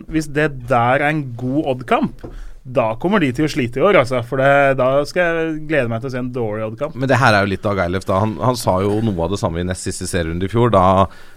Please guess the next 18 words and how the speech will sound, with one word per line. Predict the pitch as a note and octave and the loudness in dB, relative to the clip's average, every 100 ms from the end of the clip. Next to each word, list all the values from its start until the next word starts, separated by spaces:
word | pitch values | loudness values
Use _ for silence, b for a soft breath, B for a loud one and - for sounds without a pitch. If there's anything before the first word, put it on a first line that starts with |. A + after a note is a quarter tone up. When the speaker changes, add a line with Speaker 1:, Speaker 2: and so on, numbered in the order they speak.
| - | -4
Speaker 2:
Deila | G#2 F2+ F#2 G#2+ | 2 2 4 2
vel | A2+ | 0
sa | - F#2 F#2+ G2+ | 2 4 4 2
at, | - - G2+ | -4 -6 -2
eh, | G2+ | -2
Odd | - F2 F2 | -2 -4 -2
ble | G2 | -2
spilt | - F#2+ F2 - | 0 -4 -4 -4
godt | F#2 - | -4 -4
ut | - | -4
på | F#2 | -2
Ringveien. | E2+ F2+ B2 D3 A#2 b b b b b | 0 2 2 2 -4 b b b b b
Eh, | G#2 G#2 G2+ | -2 0 0
og | F#2+ | 0
den | G2+ G2 | 0 2
blei | F#2+ G#2+ | 2 0
virkelig | G2+ F#2 G2 D2 - G2+ | -2 -2 -4 -4 -4 0
herja | G#2+ E2 | 2 0